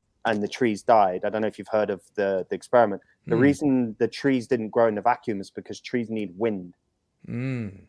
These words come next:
Speaker 1: So e-, essentially, this is a, this is a really profound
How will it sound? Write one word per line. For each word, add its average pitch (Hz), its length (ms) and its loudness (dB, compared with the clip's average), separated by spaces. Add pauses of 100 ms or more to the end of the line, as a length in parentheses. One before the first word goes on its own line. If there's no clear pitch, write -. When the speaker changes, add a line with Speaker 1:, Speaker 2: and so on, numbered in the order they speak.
(120)
Speaker 1:
So 123 360 8
e-, 131 40 4
essentially, 131 680 0
this 113 240 0
is 110 100 -2
a, 104 460 0
this - 200 -8
is 123 100 -4
a 113 60 2
really 113 200 0
profound 104 720 -2